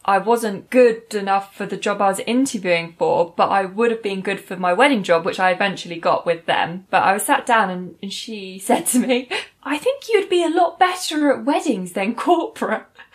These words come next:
And I sat in the interview like, "Yeah, to be, I agree, to be honest with you." And then obviously got a call to say I hadn't got the corporate job because she had basically told me that in the interview anyway. And then I was like, "Oh no." And then three months later,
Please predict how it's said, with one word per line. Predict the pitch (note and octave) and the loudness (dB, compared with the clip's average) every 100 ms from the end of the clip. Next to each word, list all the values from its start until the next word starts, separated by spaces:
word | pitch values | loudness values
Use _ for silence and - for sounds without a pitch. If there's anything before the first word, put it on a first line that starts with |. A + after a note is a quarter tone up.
| - - | -20 -4
And | A#3 | 2
I | A#3+ B3 | 4 4
sat | - - D4 | 0 2 2
in | B3 | 4
the | B3+ | 0
interview | C4 C4 C4+ A#3 | -2 -4 -6 -4
like, | A#3 A3+ _ G#4 | -4 -6 _ -6
"Yeah, | A4 A4+ A#4 | -2 -2 -2
to | A#4 | -6
be, | - - _ D#4+ | -8 -12 _ 2
I | E4 | 4
agree, | D#4+ D#4 B3 F#3+ B3+ | 2 -2 0 2 2
to | - - | 2 4
be | G#3+ | 4
honest | A3 - - | 4 2 0
with | B3+ B3+ | 0 0
you." | D#4+ G4 - - - - - - | 0 0 -2 -6 -6 -8 -10 -2
And | D4 C4+ C#4 | 2 4 4
then | D4 A3 | 4 4
obviously | A#3+ A3+ C#4 A3 | 2 2 2 0
got | F#3 E3 | 0 0
a | G#3 | 2
call | - G3+ | 2 0
to | - | 0
say | A3 | 4
I | A3+ - | 6 6
hadn't | - G#3 - | 4 2 2
got | F#3 F#3 | 0 0
the | |
corporate | F#3 B3 A3 - F3+ | 2 2 2 -2 -2
job | A#3+ F#3+ F3+ | 4 4 4
because | - F#3+ F#3 | 0 -2 -4
she | G#3 | -4
had | F3+ | -2
basically | F#3 F#3+ E3+ F3+ F3+ | 0 -2 -4 -10 -4
told | G3+ F3+ | 2 2
me | F3+ | 2
that | F3+ E3+ | 0 0
in | F3+ | -2
the | F3+ | -4
interview | F3+ - F3 | -6 -6 -4
anyway. | F#3+ F#3+ E3 E3+ F3+ - - - - | -2 0 2 2 0 -6 -20 -16 -8
And | G3 | 2
then | F#3 | 4
I | |
was | F3 | 4
like, | F3 F3 | 4 2
"Oh | F3+ E3+ E3 | 4 4 2
no." | E3 E3 E3 E3 E3 - - - | -2 0 2 0 -4 -12 -20 -8
And | G3+ G3+ | -2 2
then | F#3+ F3+ F3 E3+ | 4 2 -2 -12
three | - F3+ E3 | -4 -2 0
months | D#3 E3 | -2 2
later, | E3 E3 E3+ F3+ F3 | 2 2 0 -2 -2